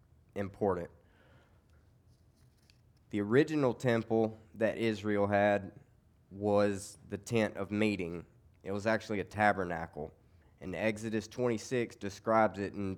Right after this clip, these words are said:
pretty great detail. Talks about the dimensions, the materials used. Just, God was very specific about it, and for good reason,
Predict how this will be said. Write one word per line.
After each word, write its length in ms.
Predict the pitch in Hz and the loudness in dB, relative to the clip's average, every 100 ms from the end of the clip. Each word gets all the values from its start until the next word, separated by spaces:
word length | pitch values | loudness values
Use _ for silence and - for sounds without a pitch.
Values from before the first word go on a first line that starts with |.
| - | -4
pretty 180 | 151 156 | -4 0
great 360 | 123 107 82 | 2 0 -2
detail. 520 | 98 95 90 87 87 - _ _ _ _ _ - | -8 -6 -4 -4 -4 -10 _ _ _ _ _ -2
Talks 300 | 107 107 107 | -2 -2 0
about 320 | 107 101 104 | 2 2 0
the 40 | |
dimensions, 840 | 95 95 101 104 101 107 104 104 98 | -6 -2 0 0 -2 -4 -2 -4 -6
the 100 | 95 | -6
materials 720 | 95 - 107 104 101 101 95 | -6 -2 0 0 0 -2 -6
used. 640 | 101 101 101 101 101 - _ _ _ _ _ - | -4 -4 -2 -4 -6 -10 _ _ _ _ _ -16
Just, 240 | 92 - _ _ _ _ _ _ - | -14 -16 _ _ _ _ _ _ 0
God 260 | 113 113 | 2 2
was 160 | 101 95 | -2 -8
very 440 | 90 107 104 104 | 0 4 4 2
specific 640 | 90 - - 110 98 92 | -2 -10 -6 -4 -4 -6
about 320 | 82 90 90 80 | -4 -2 -2 -4
it, 120 | - _ - | -10 _ -8
and 160 | 107 | -6
for 160 | - 110 | -4 -2
good 220 | 120 104 | 0 2
reason, 480 | 104 131 95 80 | 2 0 -2 -8